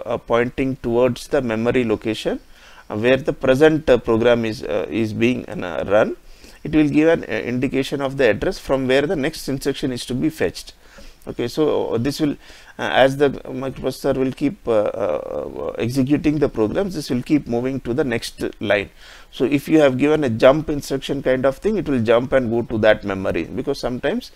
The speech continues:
when you're sequentially, uh, writing, you might encounter some, uh, conditional statements, and you might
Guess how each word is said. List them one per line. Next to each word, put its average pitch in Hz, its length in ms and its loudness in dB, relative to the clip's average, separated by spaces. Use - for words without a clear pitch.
when 131 180 0
you're 131 100 4
sequentially, 135 840 -2
uh, 107 320 0
writing, 110 380 2
you 147 120 2
might 123 260 -2
encounter 113 520 0
some, 110 560 -2
uh, 95 140 -8
conditional 113 560 -2
statements, 170 600 -6
and 135 220 0
you 123 80 2
might 156 220 0